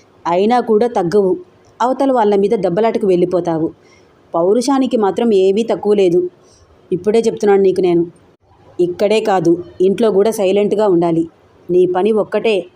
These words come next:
టయానికి తినడం, టయానికి నిద్రపోవడం, time to time మెడిసిన్స్ వేసుకోవడం.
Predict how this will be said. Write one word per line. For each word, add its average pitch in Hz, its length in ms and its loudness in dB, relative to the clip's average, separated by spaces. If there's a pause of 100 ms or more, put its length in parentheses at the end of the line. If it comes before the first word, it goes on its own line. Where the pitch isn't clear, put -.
(200)
టయానికి 196 400 0
తినడం, 196 420 0 (260)
టయానికి 214 400 0
నిద్రపోవడం, 175 600 0 (560)
time 233 300 0
to 285 100 0
time 240 260 0
మెడిసిన్స్ 208 460 0
వేసుకోవడం. 175 640 0